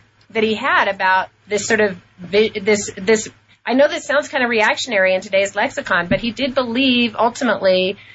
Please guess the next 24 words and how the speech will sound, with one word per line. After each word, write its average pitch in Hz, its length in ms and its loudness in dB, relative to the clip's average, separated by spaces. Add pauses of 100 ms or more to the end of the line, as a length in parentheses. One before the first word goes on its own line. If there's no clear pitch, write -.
(240)
that, 202 460 0 (720)
uh, 190 420 2 (480)
as 202 180 0
human 247 260 2
beings, 233 300 0
we 208 80 0
are 180 120 0
obligated 185 580 0
to 165 80 -12
take - 280 -2
action, 165 540 -2 (380)
and 202 160 0
that 196 160 2
it's 196 140 -6
not 233 200 2
where 226 100 0
you 208 120 0
come, 196 340 0
but 190 140 2
it's - 140 -8
where 190 100 2
you're 180 140 0
going. 170 520 2 (480)
And, 202 540 0